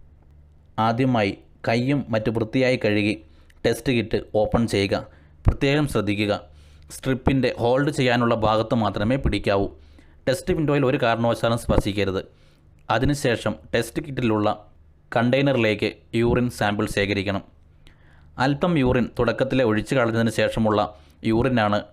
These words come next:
ടെസ്റ്റിനായി അഭികാമ്യം. അതിനുശേഷം നിങ്ങളുടെ സ്ട്രിപ്പിലെ ടെസ്റ്റ് വിൻഡോയിൽ ഡ്രോപ്പർ ഉപയോഗിച്ച് രണ്ട് മുതൽ നാല് വരെ ഡ്രോപ്സ് യൂറിൻ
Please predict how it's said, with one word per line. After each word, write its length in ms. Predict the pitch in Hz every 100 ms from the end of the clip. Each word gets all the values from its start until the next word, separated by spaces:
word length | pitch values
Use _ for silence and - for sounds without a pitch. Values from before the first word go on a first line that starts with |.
| -
ടെസ്റ്റിനായി 500 | 107 - 113 107 110 -
അഭികാമ്യം. 480 | 98 101 101 101 95 - - - - - - - - - 117
അതിനുശേഷം 640 | 135 165 165 127 - 110 - - - - 127
നിങ്ങളുടെ 420 | 131 135 131 117 - - - -
സ്ട്രിപ്പിലെ 520 | - 147 - 165 123 - - - -
ടെസ്റ്റ് 300 | 175 - 185
വിൻഡോയിൽ 400 | 151 123 120 107 - - 117
ഡ്രോപ്പർ 340 | 123 139 143 180
ഉപയോഗിച്ച് 500 | 127 113 110 107 - - - - - - 117
രണ്ട് 240 | 120 131 139
മുതൽ 200 | 117 107 - - 117
നാല് 280 | 120 139 139
വരെ 180 | 107 95 - - - - -
ഡ്രോപ്സ് 420 | 117 120 117 -
യൂറിൻ 220 | 113 117